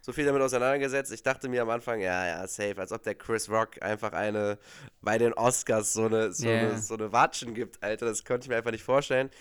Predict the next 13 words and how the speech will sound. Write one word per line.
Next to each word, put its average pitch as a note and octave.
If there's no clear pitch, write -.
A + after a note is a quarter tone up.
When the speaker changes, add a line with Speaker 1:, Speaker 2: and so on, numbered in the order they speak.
Speaker 1:
Wenn C3
es D3+
wirklich D#3
echt C#3+
ist, E3
keine A2+
Ahnung, A2
was A2
ich G#2
davon G#2+
denken A2
soll, G#2
Digga. G2+